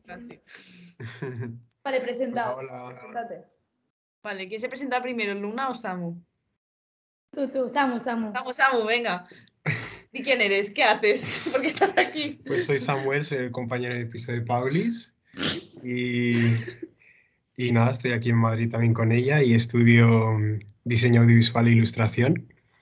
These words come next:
Speaker 2: en esne, una escuela privada de diseño. Y,
Speaker 3: Toma.
Speaker 2: y nada, eso, <laughs> no sé.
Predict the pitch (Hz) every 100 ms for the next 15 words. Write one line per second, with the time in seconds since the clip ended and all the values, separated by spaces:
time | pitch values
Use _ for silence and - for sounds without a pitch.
0 | _ _ - 107 107 104 104 98 98 92
1 | 90 87 - - 110 - 143 175 - -
2 | 107 101 - 101 101 101 98 98 95 95
3 | 95 113 110 165 - _ _ - - -
4 | _ - - - 320 440 - 247 330 254
5 | 262 - 285 _ - 233 - - - 240
6 | 262 226 240 117 - - 127 135 - -
7 | 143 - 180 156 156 143 156